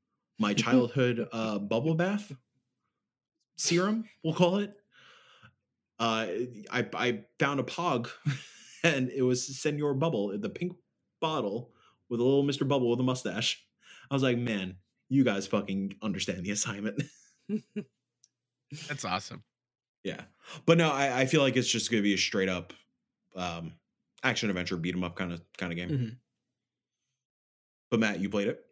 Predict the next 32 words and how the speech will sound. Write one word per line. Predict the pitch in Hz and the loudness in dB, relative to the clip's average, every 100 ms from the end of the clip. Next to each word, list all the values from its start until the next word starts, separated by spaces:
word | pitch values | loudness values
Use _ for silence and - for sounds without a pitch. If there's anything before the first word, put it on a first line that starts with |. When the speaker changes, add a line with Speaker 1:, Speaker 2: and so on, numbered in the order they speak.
| - - - _ _ _ _ _ | -20 -20 -20 _ _ _ _ _
Speaker 2:
I | 175 | 2
did. | 196 170 123 151 | 4 4 0 2
Um, | 156 151 139 | 4 4 2
I | 135 | 0
stopped | - - 135 143 | 0 0 -2 -6
right | 139 139 135 143 | -12 -4 0 2
as | 147 143 139 | 2 0 0
you | |
go | 139 143 | 2 2
inside | 139 - 139 | 0 -2 -2
the | 135 | -2
school | - 143 139 | 0 0 0
and | 131 | -2
it | |
does | 127 131 127 | -2 -2 -2
the | 127 127 131 127 123 _ - | 0 2 2 2 -2 _ -10
cartoon | - 147 - 147 143 | 0 0 2 2 2
Speaker 1:
Oh. | - | 2
Speaker 2:
title | 135 135 143 | 0 0 0
card | 147 147 160 156 - _ _ - | 2 2 2 0 -6 _ _ -6
thing. | 156 156 160 | 0 2 2
Speaker 1:
Yeah. | 147 135 | 2 2
Speaker 2:
I'm | 131 | 0
like, | 131 - | -2 -2
"Oh, | 131 127 127 123 | 0 2 2 0
Speaker 1:
It's | 113 | 2
really | 113 | 4
Speaker 2:
that's | 95 92 | 4 4
so | 120 | 2
Speaker 1:
good. | 123 | 0
Speaker 2:
cool." | - 135 131 123 143 220 - | 0 0 2 2 2 0 2
<laughs> | 381 | 0